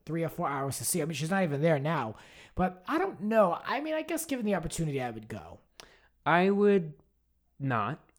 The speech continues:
Speaker 1: No.
Speaker 2: <laughs> My experience at Who Wants to Be a Mil-, Millionaire was horrible. Air conditioning was so cold. We were working for that fifty bucks, and it was a
Speaker 1: Yeah.
Speaker 2: long day. I think it, it filmed in, I think, Connecticut somewhere. Um, it was a long day.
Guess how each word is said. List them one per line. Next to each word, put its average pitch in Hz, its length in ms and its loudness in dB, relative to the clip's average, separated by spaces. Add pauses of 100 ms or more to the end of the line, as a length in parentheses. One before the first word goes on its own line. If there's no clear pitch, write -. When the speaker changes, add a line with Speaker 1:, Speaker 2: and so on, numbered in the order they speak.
(480)
Speaker 1:
No. 147 360 0
Speaker 2:
<laughs> - 1000 -6
My 196 220 6
experience 180 480 6
at 147 140 8
Who 139 100 2
Wants 135 220 2
to 131 100 -4
Be 127 60 0
a 127 40 -4
Mil-, 123 240 -4
Millionaire 117 460 0
was 113 140 0
horrible. 113 520 2
Air 123 140 4
conditioning 120 460 -4
was 107 140 -4
so 110 160 0
cold. 107 400 0
We 123 340 0 (140)
were 131 180 2
working 113 400 2
for 101 140 -8
that 95 220 -4
fifty 104 240 -8
bucks, 92 360 -6 (120)
and 113 300 0
it 117 160 -4
was 123 120 0
a 131 40 4
Speaker 1:
Yeah. 120 60 2
Speaker 2:
long 123 280 0
day. 117 260 2
I 107 100 0
think 120 180 -6
it, - 240 -10
it 117 220 -20
filmed 120 240 -2
in, 110 200 0
I 101 160 -6
think, 98 200 -8
Connecticut 110 540 -4
somewhere. 110 420 -6 (500)
Um, 113 300 0
it 107 100 -4
was 131 80 0
a 147 40 2
long 151 240 2
day. 131 440 2